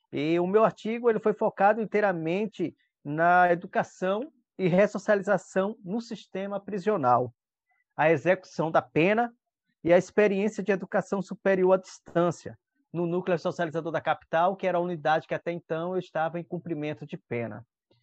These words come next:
É, participei de um documentário, que foi o documentário Além das Grades, um documentário que mostra um trabalho de neurociência aplicado às pessoas privadas de liberdade lá no Estado.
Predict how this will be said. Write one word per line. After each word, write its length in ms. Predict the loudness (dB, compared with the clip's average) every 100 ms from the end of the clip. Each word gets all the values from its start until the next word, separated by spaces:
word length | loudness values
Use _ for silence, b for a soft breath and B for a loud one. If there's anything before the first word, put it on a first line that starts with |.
| _ _ _ _ -8
É, 260 | -6 -6
participei 720 | 0 -2 -2 -14 -6 2 2
de 60 | 2
um 100 | -2
documentário, 680 | -4 -4 -8 -2 0 0 -2
que 80 | -6
foi 160 | -6
o 20 | -6
documentário 540 | -6 -8 -4 -2 -2
Além 140 | -2
das 220 | -2 -2 -2
Grades, 520 | 2 4 2 -4 _ _ _ _ _ _ -18
um 140 | -10
documentário 500 | -8 -6 -6 -2 -2
que 80 | -2
mostra 300 | -4 -4 -4
um 40 | -6
trabalho 380 | -2 0 -2
de 100 | -4
neurociência 760 | -4 -2 -4 -6 -4 -4 -4 -6
aplicado 400 | -8 -4 -4 -4
às 80 | -10
pessoas 340 | -10 -8 -8
privadas 440 | -8 0 0 0 -4
de 80 |
liberdade 520 | -8 -6 -4 -2 -2 -2
lá 120 | -6
no 80 | -6
Estado. 380 | -2 0 0